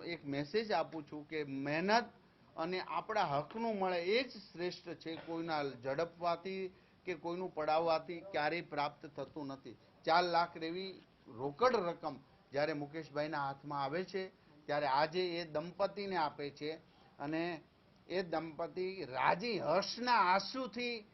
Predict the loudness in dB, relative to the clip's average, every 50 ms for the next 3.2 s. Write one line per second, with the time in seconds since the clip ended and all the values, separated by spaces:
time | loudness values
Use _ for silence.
0 | -20 -10 -6 -6 -4 -2 -2 0 0 0 0 0 0 0 2 2 4 2 2 2
1 | -2 -4 -6 -6 -10 -10 -6 -4 -2 0 0 2 0 0 0 -2 -4 -4 -4 -4
2 | -4 -2 -2 -2 -2 -4 -8 -10 -8 -6 -6 -4 -2 -2 -2 -2 -2 -2 0 0
3 | 2 2 0